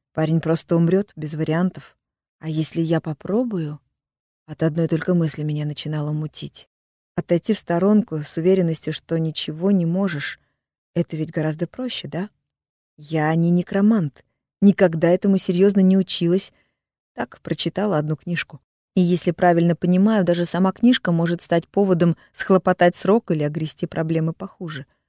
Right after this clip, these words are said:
Да и предположим, что там есть подходящий ритуал, или у меня получится составить заклятие самой.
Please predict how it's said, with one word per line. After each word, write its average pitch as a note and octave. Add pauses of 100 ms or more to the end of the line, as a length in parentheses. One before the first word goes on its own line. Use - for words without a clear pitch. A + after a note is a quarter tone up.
(200)
Да E3
и G#3
предположим, G#3
что -
там F#3
есть F#3+
подходящий D#3
ритуал, F#3 (100)
или F3
у F3
меня F#3+
получится G3+
составить E3
заклятие E3+
самой. E3